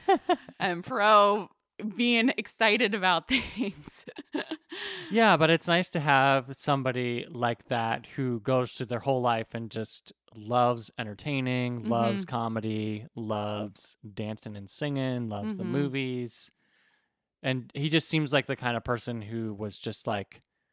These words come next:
Speaker 1: filled with a lot of enjoyment of those things and wanted to pass it on.
Speaker 2: Mm,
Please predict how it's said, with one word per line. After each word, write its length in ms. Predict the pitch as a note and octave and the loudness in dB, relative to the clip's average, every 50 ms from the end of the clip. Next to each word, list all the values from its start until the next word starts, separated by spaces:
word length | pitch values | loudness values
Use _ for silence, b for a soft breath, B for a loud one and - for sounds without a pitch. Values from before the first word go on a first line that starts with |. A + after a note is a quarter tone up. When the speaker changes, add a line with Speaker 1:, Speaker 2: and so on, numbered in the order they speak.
| _ _ _ _ _ _ _ _ _ _ _ _ _ _ _ _ _ _ _ - | _ _ _ _ _ _ _ _ _ _ _ _ _ _ _ _ _ _ _ 2
Speaker 1:
filled 260 | - D#3+ C#3+ C3+ A#2+ | 4 4 4 4 2
with 160 | B2 B2+ - | -2 -6 -4
a 60 | C3 | -4
lot 400 | A#2+ A#2 A2+ A2 A2 G#2+ A2 - _ _ | -4 -2 0 2 2 2 0 -4 _ _
of 440 | - B2 A2 G#2+ G2+ G2 G2 F#2+ G2 - - | -4 -4 -2 -2 -4 -6 -8 -10 -14 -12 -10
enjoyment 640 | C#3+ B2+ A#2+ G#2 A#2 A2 G#2 G#2 G2+ G2+ - - - - | -8 -8 -8 -6 -6 -4 -4 -4 -6 -8 -10 -12 -12 -8
of 300 | - A2+ G2+ F#2 F#2+ F#2+ F#2 | -8 -8 -8 -10 -14 -12 -8
those 280 | G#2 G2 G2+ G2 - | -8 -6 -6 -8 -10
things 480 | - - - - - - - A#2 - - | -12 -12 -10 -10 -8 -10 -10 -12 -12 -10
and 220 | - A#2 A2 G#2 | -10 -10 -8 -6
wanted 240 | G#2 G#2+ G#2 G2 - | -6 -6 -6 -8 -12
to 60 | - | -14
pass 300 | - - - A2 - - | -14 -12 -12 -12 -12 -10
it 60 | - | -10
on. 160 | - - G3 F#3 | -10 -8 -8 -8
Speaker 2:
Mm, 300 | F3+ F3 E3+ E3 E3+ E3+ | -8 -10 -10 -10 -12 -12